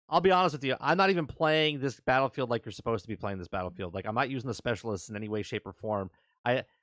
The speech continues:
I might use the medic. The medic, uh, I don't use any of the other guys, like the, the squirrel suit or the shields. I don't, I don't use any of that.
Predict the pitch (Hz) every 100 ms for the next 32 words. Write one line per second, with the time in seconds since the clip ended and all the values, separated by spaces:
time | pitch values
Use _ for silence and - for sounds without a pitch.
0 | _ 143 151 170 180 143 147 147 156 151
1 | 135 135 139 143 143 - 131 131 127 131
2 | 139 170 147 147 165 147 147 139 135 139
3 | 123 110 - 101 98 101 - 143 131 -
4 | 143 127 101 - 139 143 139 127 131 135
5 | 147 175 180 160 175 165 101